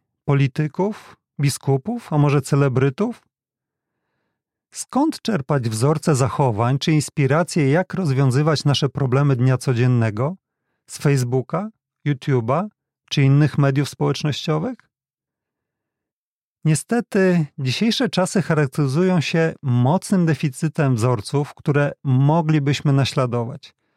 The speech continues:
Brak nam przykładów, jak można poradzić sobie z problemami, które głównie my sami wykreowaliśmy.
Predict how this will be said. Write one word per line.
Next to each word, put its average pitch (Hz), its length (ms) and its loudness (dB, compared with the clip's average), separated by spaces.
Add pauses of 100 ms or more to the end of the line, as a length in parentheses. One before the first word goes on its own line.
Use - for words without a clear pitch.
(260)
Brak 160 240 0
nam 247 160 4
przykładów, 175 640 -2
jak 214 260 0
można 151 320 4
poradzić 143 440 0
sobie 139 220 0
z - 80 -8
problemami, 131 760 0 (260)
które 160 380 0 (220)
głównie 214 560 2
my 208 220 4
sami 135 520 0
wykreowaliśmy. 202 1040 -2